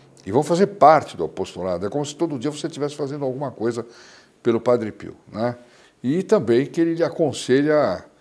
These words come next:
a, a compartilhar, dar like,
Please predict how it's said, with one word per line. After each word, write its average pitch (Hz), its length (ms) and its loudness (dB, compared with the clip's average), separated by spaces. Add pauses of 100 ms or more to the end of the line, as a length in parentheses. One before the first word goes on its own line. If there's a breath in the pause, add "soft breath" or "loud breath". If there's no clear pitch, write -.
(300 soft breath)
a, 95 1200 2
a 76 40 -6 (1300)
compartilhar, 95 1040 2
dar 90 220 2
like, 107 600 4